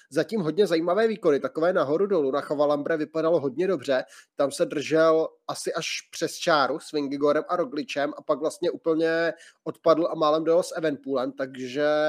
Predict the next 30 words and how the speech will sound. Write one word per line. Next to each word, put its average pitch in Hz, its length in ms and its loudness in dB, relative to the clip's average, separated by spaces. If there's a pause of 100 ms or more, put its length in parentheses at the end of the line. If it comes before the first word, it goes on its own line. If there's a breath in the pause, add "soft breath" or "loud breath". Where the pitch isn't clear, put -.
z - 120 -10
toho 156 160 -2
skvělého 151 400 0
výkonu 151 360 -4
během 147 260 0
jednoho, 147 480 0 (300 loud breath)
během 147 200 -2
pár 147 180 2
set 160 200 -8
metrů 147 380 -2
to 151 140 -4
byl 147 160 0
úplný 156 300 -6
propadák, 143 600 0 (200)
ale 147 240 0
jinak 180 440 2
Enric 165 340 -6
Mas 180 180 -2
taky 208 160 -6
vypadá 131 460 -2 (100)
hodně 131 300 -6
zajímavě 131 420 -2
a 139 100 -8
hodně 139 400 -4 (340 loud breath)
působí 151 320 -4
na 143 80 2
mě 143 160 -2
celkem 143 320 -4
v 143 100 -12
pohodě. 127 340 -4